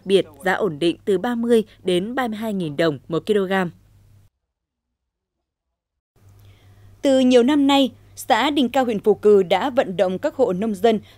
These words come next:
Speaker 2: chuyển đổi đất lúa kém hiệu quả sang trồng các loại cây có múi, đem lại thu nhập cao, vươn lên làm giàu cho bà con.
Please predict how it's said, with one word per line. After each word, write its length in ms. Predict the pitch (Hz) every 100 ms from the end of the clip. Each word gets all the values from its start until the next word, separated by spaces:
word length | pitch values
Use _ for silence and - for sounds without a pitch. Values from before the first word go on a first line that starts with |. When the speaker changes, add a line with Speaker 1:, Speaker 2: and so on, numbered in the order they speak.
| -
Speaker 2:
chuyển 180 | 247
đổi 140 | 214 185
đất 140 | 302
lúa 220 | 240 208
kém 240 | 240 202 233
hiệu 140 | 285
quả 300 | - 214 175
sang 300 | 147 233 220
trồng 200 | 208 202
các 100 | 170
loại 120 | 247
cây 300 | - 226 208 170 -
có 160 | 190
múi, 380 | 196 208 202 302 359 - - -
đem 200 | 269 277
lại 260 | 247 180 180 -
thu 100 | 233
nhập 200 | 202 - -
cao, 260 | 226 226 - - -
vươn 140 | 320
lên 180 | 277 269
làm 140 | 214
giàu 260 | 156 190 175
cho 120 | 160 208
bà 120 | 170
con. 300 | - 220